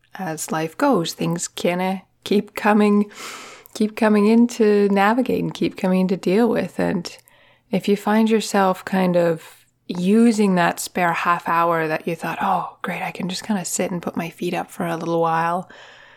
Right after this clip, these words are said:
maybe hang out with my cat, dog, whatever the case may be, <laughs> if you have an animal." But instead find yourself kind of feeling guilty, 'cause I definitely still felt guilty about,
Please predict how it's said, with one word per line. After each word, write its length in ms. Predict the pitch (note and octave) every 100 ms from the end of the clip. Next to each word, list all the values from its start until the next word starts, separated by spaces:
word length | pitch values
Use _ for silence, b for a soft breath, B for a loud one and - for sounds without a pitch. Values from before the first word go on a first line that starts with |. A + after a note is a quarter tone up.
| B B _
maybe 160 | G#3 F#3
hang 260 | - F3
out 120 | E3+ F3+
with 120 | F3
my 120 | E3
cat, 520 | - - E3+ F3 - - _ _
dog, 420 | - D#3 D#3 E3+ - _
whatever 340 | G3+ E3+ E3 E3+
the 100 | F#3+
case 260 | E3+ E3
may 140 | F3+ E3
be, 300 | E3+ F3 - B B
<laughs> 240 | B B -
if 200 | - -
you 120 | G#3
have 260 | - -
an 100 | E3+
animal." 520 | E3+ E3 D#3+ E3 G3+ - B B B B B B B B B B _ _ _ _
But 260 | - F3 F#3
instead 480 | F3+ E3+ G#3+ G#3+
find 180 | G#3 G3+
yourself 520 | F3+ F3 F3 E3+ E3
kind 200 | - F#3
of 80 | F#3+
feeling 540 | F#3 F#3 F3 E3 E3 -
guilty, 560 | - E3 E3+ F3+ D#3 F3
'cause 180 | G3 G#3
I 80 | G#3
definitely 540 | G#3+ F4+ - B3+ E3+
still 460 | - - F3+ F3+ G3
felt 640 | - - D#3+ E3 F#3+ -
guilty 440 | F#3+ G3 A#3 E3+
about, 460 | D3 C#3 D3 D3+ -